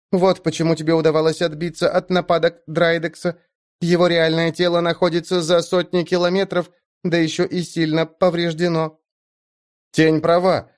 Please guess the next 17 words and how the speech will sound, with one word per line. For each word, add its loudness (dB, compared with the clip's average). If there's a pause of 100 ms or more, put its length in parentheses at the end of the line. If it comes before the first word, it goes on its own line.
(180)
Шивас 2
рассказал 0
очень 0
много 0
не 0
только 0
о 2
природе 0
астрала, 0
но 0
и 0
вообще 0
о 4
созданных -2
великой -2
системой -2
планах. -2